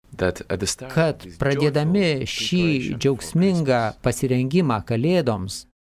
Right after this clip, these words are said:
Speaker 1: after this
Speaker 2: kad
Speaker 1: little
Speaker 2: po
Speaker 1: talk,
Speaker 2: šio
Speaker 1: you will make a list
Speaker 2: rekolekcinio
Speaker 1: for yourself.
Speaker 2: pokalbio, po šių trumpų minčių, jūs, klausytojai, susidarysite sau bent tokį sąrašą.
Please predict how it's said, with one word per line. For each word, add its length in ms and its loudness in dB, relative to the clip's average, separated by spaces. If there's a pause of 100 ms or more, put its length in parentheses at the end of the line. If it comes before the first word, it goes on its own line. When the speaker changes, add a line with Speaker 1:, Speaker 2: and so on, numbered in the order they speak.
(220)
Speaker 1:
after 260 -4
this 280 0
Speaker 2:
kad 180 0
Speaker 1:
little 140 -12
Speaker 2:
po 180 -2
Speaker 1:
talk, 120 -2
Speaker 2:
šio 100 2
Speaker 1:
you 100 4
will 160 0
make 0 -
a 0 -
list 140 -2
Speaker 2:
rekolekcinio 720 0 (300)
Speaker 1:
for 140 4
yourself. 120 2
Speaker 2:
pokalbio, 380 2
po 180 2
šių 440 2 (200)
trumpų 440 2 (140)
minčių, 800 2 (340)
jūs, 220 4
klausytojai, 960 2
susidarysite 840 2
sau 460 4 (120)
bent 440 2 (400)
tokį 300 4
sąrašą. 680 2